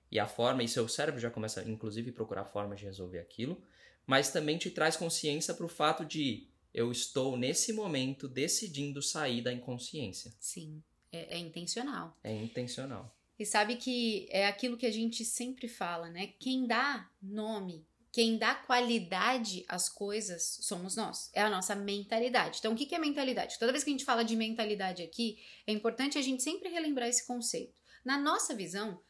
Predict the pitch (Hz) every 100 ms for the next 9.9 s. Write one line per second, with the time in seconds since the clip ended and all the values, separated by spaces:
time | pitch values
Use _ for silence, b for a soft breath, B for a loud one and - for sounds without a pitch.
0 | b - 233 277 285 262 208 190 220 202
1 | 196 226 285 277 240 220 226 233 262 254
2 | 233 - 214 240 269 269 262 262 254 247
3 | 254 254 247 277 285 285 233 233 311 311
4 | 247 247 269 262 330 330 220 180 - B
5 | B - 220 220 214 247 381 - 359 -
6 | 302 262 240 - 226 220 226 208 190 190
7 | 202 277 - 233 226 214 180 175 - 190
8 | - 262 262 175 180 233 B B B 285
9 | 285 233 208 208 185 196 226 - -